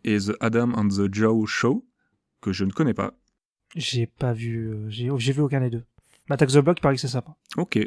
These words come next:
Speaker 1: Et nous avons, pour terminer, Edgar Wright, donc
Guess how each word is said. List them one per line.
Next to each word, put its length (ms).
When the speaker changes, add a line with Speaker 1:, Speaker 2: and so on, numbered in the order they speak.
Speaker 1:
Et 80
nous 200
avons, 520
pour 240
terminer, 560
Edgar 400
Wright, 540
donc 420